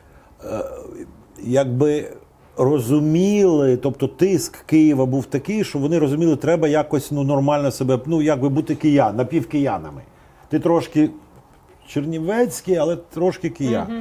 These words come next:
Speaker 2: мгм.
Speaker 1: Єдиний закреп, перепрошую за фізіологізми, це Донецьк. От Донецьк якось ми не м-, змогли перетра-,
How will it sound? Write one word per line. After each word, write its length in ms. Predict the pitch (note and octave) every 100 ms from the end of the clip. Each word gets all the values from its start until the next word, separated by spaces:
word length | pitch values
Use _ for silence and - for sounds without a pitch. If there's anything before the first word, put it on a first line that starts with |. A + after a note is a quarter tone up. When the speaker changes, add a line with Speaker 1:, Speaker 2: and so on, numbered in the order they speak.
| A3+
Speaker 2:
мгм. 120 | A3 G#3
Speaker 1:
Єдиний 440 | A2+ D3 G#3+ G#3+ F#3
закреп, 540 | A#2+ G#3 A3+ F3 C#3+
перепрошую 760 | - B2 B2 B2+ A#2 - G#2+ G#2
за 200 | F2+ G#2
фізіологізми, 880 | - F#2+ G2+ G#2 G#2+ D#3 D#3+ D3+ C#3 - - - _ _
це 320 | - D3 D3+
Донецьк. 560 | C3+ B2 A2+ C#2 B1+ -
От 160 | G2+ G#2
Донецьк 480 | A#2+ D3+ F3+ - B2+
якось 400 | B2 B2+ A2 A2
ми 180 | A#2
не 100 | A2+
м-, 200 | G#2+ G#2
змогли 380 | F2+ G2 F#2 F#2+
перетра-, 480 | - D#2+ - D#2+ D#2+